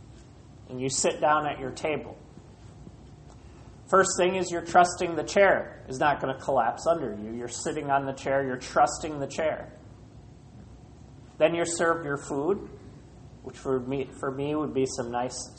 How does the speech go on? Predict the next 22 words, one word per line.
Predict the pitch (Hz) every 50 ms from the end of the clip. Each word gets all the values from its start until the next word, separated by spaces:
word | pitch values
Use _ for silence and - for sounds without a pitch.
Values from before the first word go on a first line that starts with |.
| - - -
sushi | 147 139 139 - 139 131 123
rolls | 117 113 110 117 123 139 165 - -
on | 117 117 113
my | 113 113 110
plate. | 107 - 101 107 110 127 151 - - - - - - - - - - - - - - - - - - - - - - - - - - - - - - - - - - - - -
And | - 143 165 170
you're | 175 170
trusting | - - 208 190 196 190 - - 208 185 175 180 180 - - - - - - - - -
that | 165 160 170 -
the | 170
food | 139 - 180 180 190 190 -
hasn't | - 151 156 160 156 156 139 -
spoiled, | - - - 180 180 175 160 135 127 123
that | 120 120 117 -
the | 127
fish | - - 160 147 143
hasn't | - 135 131 135 131 120 117 - -
sat | - - 156 143 139 131
out | 139 143 143 131 117 110 113
at | 113 113
the | - 113
restaurant, | 123 139 135 - - - - 117 104 104 104 107